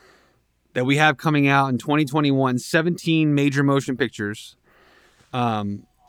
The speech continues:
are all basically gonna do the same thing." These are movies, some of them that were supposed to come out this year, some of them that have always been on the calendar for next year. Um, but we're talking all of their major releases that they have on their slate for twenty twenty-one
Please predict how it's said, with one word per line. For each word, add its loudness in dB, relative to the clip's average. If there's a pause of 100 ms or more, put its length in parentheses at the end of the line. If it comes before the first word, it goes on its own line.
are 0
all 4
basically 0
gonna 2
do -2
the -4
same -2
thing." -10 (440)
These -4
are 0
movies, 0
some 2
of 2
them 2
that 0
were 0
supposed -4
to -8
come -2
out -4
this -4
year, 0
some -6
of -2
them 0
that 0
have -2
always 2
been -2
on 0
the -4
calendar -2
for -8
next -6
year. -2 (500)
Um, -4
but 0
we're 0
talking 0 (100)
all 2
of 2
their 0
major 0
releases -4
that -14
they -4
have -4
on -6
their -6
slate -8
for -20
twenty -4
twenty-one -4